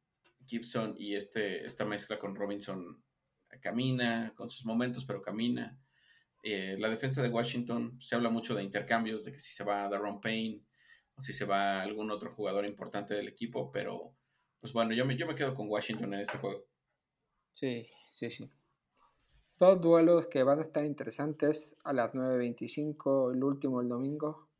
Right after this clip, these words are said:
Speaker 1: Ujú.
Speaker 2: para, para Europa, aunque no es el último en, en, en, en México, a las nueve veinticinco Europa, dos veinticinco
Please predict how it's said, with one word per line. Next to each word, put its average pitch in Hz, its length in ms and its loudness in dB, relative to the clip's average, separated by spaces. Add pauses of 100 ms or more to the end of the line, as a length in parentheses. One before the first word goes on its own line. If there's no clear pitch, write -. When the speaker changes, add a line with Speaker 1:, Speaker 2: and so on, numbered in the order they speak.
(800)
Speaker 1:
Ujú. 117 280 -4
Speaker 2:
para, 117 340 4 (140)
para 117 160 2
Europa, 135 440 4
aunque 120 300 -4
no 123 120 -2
es 123 100 -6
el 127 80 0
último 123 520 -4
en, 113 400 -8 (200)
en, 127 220 -10 (200)
en, 143 260 -12
en 147 160 -4
México, 143 440 -2
a 143 40 6
las 131 160 2
nueve 147 240 2
veinticinco 135 540 -4
Europa, 143 560 2
dos 147 440 0
veinticinco 135 920 -4